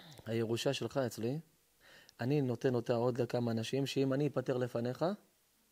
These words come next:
אני אעביר אותה לאחרים. שמא אתה תיפטר, שיהיה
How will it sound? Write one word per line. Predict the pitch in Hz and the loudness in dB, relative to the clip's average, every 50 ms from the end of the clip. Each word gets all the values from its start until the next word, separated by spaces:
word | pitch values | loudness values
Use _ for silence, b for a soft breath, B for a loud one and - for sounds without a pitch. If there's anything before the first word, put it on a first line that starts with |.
| _ - | _ -8
אני | - 107 117 117 | -6 -2 -2 0
אעביר | 113 113 123 139 | 0 2 2 2
אותה | 131 127 - 123 | 2 2 2 0
לאחרים. | 113 117 110 - 113 110 107 104 110 - _ _ _ _ _ | 0 0 0 0 0 0 -2 -2 -4 -10 _ _ _ _ _
שמא | - - - - 147 156 147 139 131 | -12 -4 0 2 2 2 2 0 0
אתה | 120 - 131 123 | 0 0 -2 0
תיפטר, | - 123 - 120 113 - 147 156 170 180 180 180 b b b b b b b b b | 0 -2 -2 -2 0 2 4 6 6 6 4 0 b b b b b b b b b
שיהיה | - - - - 120 117 120 135 143 139 127 | -8 -4 0 2 2 4 4 4 4 4 4